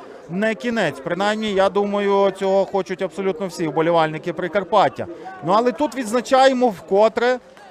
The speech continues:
Василя Цюцюру. Друзі, другий матч поспіль у нас спрацьовує зв'язка Цюцюра і Кос. Давайте про це не будемо забувати. Тому що в поєдинку проти Вікторії, знову ж таки, Цюцюра знайшов пасом одинадцятку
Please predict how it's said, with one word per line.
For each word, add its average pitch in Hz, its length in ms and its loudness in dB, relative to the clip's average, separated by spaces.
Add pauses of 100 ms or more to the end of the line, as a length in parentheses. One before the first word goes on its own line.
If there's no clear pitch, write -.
(220)
Василя 196 580 4
Цюцюру. 190 540 -4
Друзі, 160 420 -2
другий 254 360 2
матч 220 420 0
поспіль 185 440 0
у 233 100 0
нас 202 220 -2
спрацьовує 190 600 -2
зв'язка 165 480 -2
Цюцюра 160 640 0
і 156 120 -4
Кос. 147 400 -2 (260)
Давайте 147 340 0
про 147 140 -8
це 143 200 -4
не 123 100 -8
будемо 120 320 -8
забувати. 131 640 0 (1080)
Тому 165 200 -6
що 202 180 -4 (840)
в - 120 -20
поєдинку 156 500 -6
проти 151 340 -6
Вікторії, 151 800 -4
знову 143 240 -6
ж 160 60 -10
таки, - 140 -14
Цюцюра 135 360 -8
знайшов 139 380 -8
пасом 135 400 -2
одинадцятку 139 840 -6